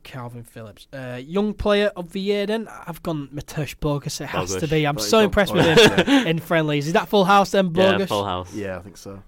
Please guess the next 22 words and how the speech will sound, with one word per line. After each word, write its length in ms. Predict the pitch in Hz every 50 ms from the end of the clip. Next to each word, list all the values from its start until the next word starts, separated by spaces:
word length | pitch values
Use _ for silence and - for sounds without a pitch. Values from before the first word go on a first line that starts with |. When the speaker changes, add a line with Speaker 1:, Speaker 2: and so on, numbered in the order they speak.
| _ _
Speaker 1:
Bogusz. 420 | 165 160 160 156 147 147 - -
Uh, 160 | 156 151 151 147
highest 420 | - 202 196 196 185 - - -
goal 240 | - 208 202 196 185
scorer, 580 | - - - - 208 202 208 208 214 220 208 - _ _ _ _ _ _ _ _ _ _ _ _ _ _ _ _ _ _ _ _ _
Charles? 540 | - - 180 180 196 202 - - - - - _ _ _ _ _
Speaker 3:
Well, 160 | _ 104 107 120
I 120 | 151 165
went 180 | 127 120 110 -
Kemal 300 | - 135 113 110 107 104
Roof. 240 | 110 147 135 - -
Uh, 140 | 104 101 117
<laughs> 20 |
I 1040 | - 104 104 101 98 95 95 92 92 90 90 - - - 208 165 - - 208 160 156
was, 140 | 143 127 -
I 60 | -
was 120 | 151 120 113
gonna 140 | 180 165
go 140 | 113 113 104
Kemal 280 | 98 123 110 104 101 95
Roof, 260 | 98 101 104 - - _
but 220 | 110 107 98 -